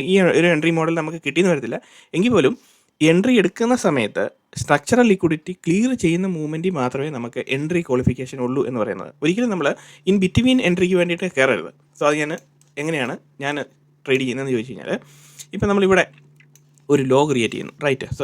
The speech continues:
ഞാനിവിടെ ഒന്ന് മാർക്ക് ചെയ്യാം, റൈറ്റ്? ഈ ഒരു ലോ ബ്രേക്ക് ആയി അല്ലേ, ഒരു ലോ ക്രിയേറ്റഡ്, റൈറ്റ്?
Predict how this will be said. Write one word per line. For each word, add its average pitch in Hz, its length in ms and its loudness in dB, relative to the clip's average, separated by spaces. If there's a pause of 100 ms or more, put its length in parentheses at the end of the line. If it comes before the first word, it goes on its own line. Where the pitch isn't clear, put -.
ഞാനിവിടെ 143 280 -4
ഒന്ന് 135 160 -4
മാർക്ക് 117 220 -10
ചെയ്യാം, - 160 -14 (840)
റൈറ്റ്? 139 220 -10 (180)
ഈ - 20 -4 (120)
ഒരു 156 80 0 (100)
ലോ 139 80 4 (200)
ബ്രേക്ക് 139 240 -2
ആയി - 160 -4
അല്ലേ, 180 140 -4 (960)
ഒരു 147 120 -4 (280)
ലോ 117 80 2 (280)
ക്രിയേറ്റഡ്, - 400 -4 (1900)
റൈറ്റ്? - 260 -4